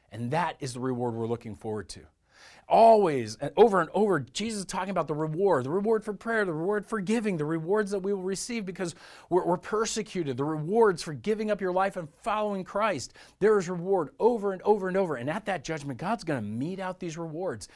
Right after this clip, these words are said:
He's gonna give over to us the things that honestly we earned by working on behalf of Christ and we may have sacrificed on earth. Love always costs you. You're unfair to yourself,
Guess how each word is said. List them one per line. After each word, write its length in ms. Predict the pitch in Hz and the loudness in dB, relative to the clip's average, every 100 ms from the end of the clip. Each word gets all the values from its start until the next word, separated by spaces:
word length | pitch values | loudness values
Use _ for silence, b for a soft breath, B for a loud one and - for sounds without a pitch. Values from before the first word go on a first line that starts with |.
| B | B
He's 120 | - | -6
gonna 180 | - 214 | -2 -2
give 340 | 123 98 180 185 | -2 0 0 2
over 320 | 170 190 185 | 2 4 2
to 260 | - 196 | -2 0
us 120 | 175 - | 0 0
the 100 | 135 | -8
things 520 | - 220 208 151 - B B | -6 -4 0 -2 -4 B B
that 140 | - 139 | -4 2
honestly 580 | 156 190 196 - 160 143 B B - | 4 4 0 -2 -2 -4 B B -12
we 580 | 113 170 202 208 196 b b b b b - | -4 -2 0 -2 -4 b b b b b 0
earned 540 | 202 285 175 98 101 - _ b b | 2 2 0 -4 -12 -14 _ b b
by 180 | 120 170 | 4 4
working 580 | 151 143 240 247 202 190 | 4 4 2 2 -4 -4
on 120 | 165 | -2
behalf 320 | 170 165 170 | -2 -2 -6
of 60 | 180 | -6
Christ 640 | - 208 190 104 - - - _ _ _ | -2 0 0 -6 -10 -16 -20 _ _ _
and 120 | 147 | -2
we 100 | 151 | 0
may 120 | 147 139 | 0 -2
have 100 | 117 | -4
sacrificed 800 | - 165 180 143 120 120 110 120 | -6 -8 -6 -8 -4 -6 -6 -8
on 120 | 113 | -6
earth. 220 | 107 85 _ _ _ _ | -8 -12 _ _ _ _
Love 440 | 131 196 180 123 107 | 2 4 6 2 -2
always 340 | - 180 175 127 | 0 0 0 -6
costs 480 | - 170 160 - - | -6 -2 -2 -4 -10
you. 100 | 139 | -8
You're 200 | 110 139 | -6 -6
unfair 340 | 139 - 165 | -8 -4 -4
to 80 | 143 | -4
yourself, 480 | 117 - 147 120 | -8 -6 -4 -4